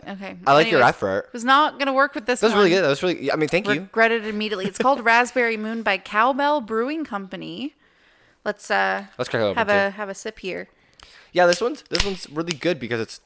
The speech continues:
Speaker 2: like, the pumpkin's not as strong, so that's why I think it's really good, to be honest.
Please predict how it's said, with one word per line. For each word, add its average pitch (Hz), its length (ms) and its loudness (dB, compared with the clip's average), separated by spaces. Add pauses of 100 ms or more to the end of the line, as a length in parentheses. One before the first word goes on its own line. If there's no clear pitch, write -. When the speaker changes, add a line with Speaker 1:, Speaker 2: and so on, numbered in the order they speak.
(100)
Speaker 2:
like, 107 140 -6
the 113 80 -6
pumpkin's 143 460 -10
not 156 140 -2
as 165 100 -6
strong, 170 340 -6 (160)
so - 200 0
that's 101 280 -2
why 90 320 -2
I - 80 -10
think 90 140 -14
it's - 100 -20
really 90 140 -12
good, 76 160 -14 (180)
to 98 80 -14
be 92 80 -16
honest. 90 160 -18